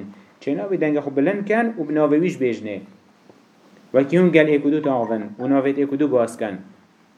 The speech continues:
چونکه خو رب العالمینی بو پیغمبری صلی الله علیه و سلم وقتی گاز کریه پیغمبری، چجا نگوتی: «یا محمد»؟ یه گوتی: «یا ایها الرسول بلغ ما انزل الیک من ربک.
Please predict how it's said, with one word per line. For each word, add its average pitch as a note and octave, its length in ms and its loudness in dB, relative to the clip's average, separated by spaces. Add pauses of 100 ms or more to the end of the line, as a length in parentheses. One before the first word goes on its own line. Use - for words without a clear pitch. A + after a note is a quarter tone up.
(240)
چونکه C#3 280 -4
خو G#3 400 2 (140)
رب D#3 160 2
العالمینی E3 600 0
بو E3 140 0
پیغمبری E3 480 0
صلی E3 160 -6
الله D3+ 200 -2
علیه D3+ 60 -2
و C#3+ 40 -2
سلم D3+ 180 -4
وقتی D3+ 200 -4
گاز F#3 300 2
کریه D3+ 220 0
پیغمبری، B2+ 640 -4 (240)
چجا F3+ 360 0
نگوتی: F#3 400 0
«یا D3 180 2
محمد»؟ A#2 500 -6 (1040)
یه C#3 100 -2
گوتی: D3 180 -4
«یا F3 280 0
ایها E3+ 380 -2
الرسول G3 680 -2
بلغ E3 420 0
ما C#3+ 220 -2
انزل D3 360 -6
الیک D#3+ 400 -2
من E3+ 140 -4
ربک. G#2 520 -8